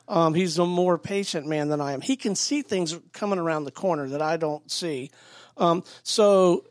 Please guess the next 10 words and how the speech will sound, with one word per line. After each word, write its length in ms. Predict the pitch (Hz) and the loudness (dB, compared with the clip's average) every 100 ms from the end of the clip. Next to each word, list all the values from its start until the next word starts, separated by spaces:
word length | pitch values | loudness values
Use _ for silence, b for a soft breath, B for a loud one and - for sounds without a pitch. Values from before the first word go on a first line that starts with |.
| _ | _
he 500 | - 185 202 208 311 | -18 -12 -2 0 2
is, 260 | 269 220 165 | 2 0 -2
he 220 | 196 220 254 | -6 -2 -2
is 160 | 208 | -2
a, 140 | 190 175 | -4 -4
he 320 | 156 208 233 | -4 0 0
is 140 | 185 | 0
that 200 | 165 - | -2 -4
steady, 960 | - - - 240 220 208 180 165 156 - | -6 -6 -4 0 0 0 -2 -4 -6 -10
um, 640 | 156 143 135 131 123 131 | -6 -4 -4 -4 -6 -8